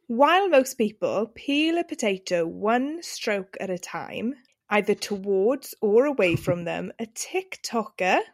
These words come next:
Speaker 1: Jenny Abs, says
Speaker 2: Mm.
Speaker 1: there's another speedier option. So in her TikTok, she says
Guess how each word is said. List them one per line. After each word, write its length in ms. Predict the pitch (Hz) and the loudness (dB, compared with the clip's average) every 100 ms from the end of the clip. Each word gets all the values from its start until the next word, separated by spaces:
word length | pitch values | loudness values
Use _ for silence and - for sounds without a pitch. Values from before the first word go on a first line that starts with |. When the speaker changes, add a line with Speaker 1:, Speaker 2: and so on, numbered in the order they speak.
| _ _ _ | _ _ _
Speaker 1:
Jenny 440 | - 202 175 175 156 | -4 -2 -2 -4 -6
Abs, 540 | 160 254 339 - - - | 0 0 0 -8 -12 -14
says 480 | - 277 294 220 | 0 4 4 2
Speaker 2:
Mm. 20 | 208 | 2
Speaker 1:
there's 220 | 208 208 | 2 2
another 420 | 233 220 240 240 311 | -2 -2 -2 -4 -10
speedier 680 | - - 196 185 202 202 208 _ | -12 -12 -12 -10 -8 -10 -12 _
option. 580 | - - - - 147 170 _ | -16 -16 -16 -12 -12 -14 _
So 500 | - - 262 240 233 247 | -20 -2 4 4 4 4
in 200 | 311 349 | 2 2
her 160 | 320 330 | 0 2
TikTok, 560 | 269 208 - 185 - - | 0 -2 -4 -6 -6 -8
she 220 | - 277 | -4 -4
says 460 | - 185 175 208 | -2 -2 -2 -6